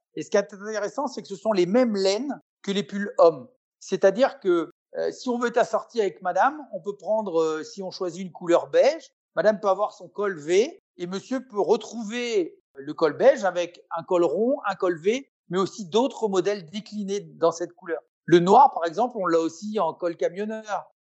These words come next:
on l'a aussi en col cheminée, et c'est exactement la même laine. Donc, développement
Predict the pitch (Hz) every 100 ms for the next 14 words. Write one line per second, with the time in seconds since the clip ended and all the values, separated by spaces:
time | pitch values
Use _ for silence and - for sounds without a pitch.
0 | - 160 175 180 - 104 - 95 - 202
1 | 202 220 214 160 _ _ - - 156 131
2 | 208 226 208 196 180 170 143 120 _ _
3 | - 165 139 208 208 208 196 208 190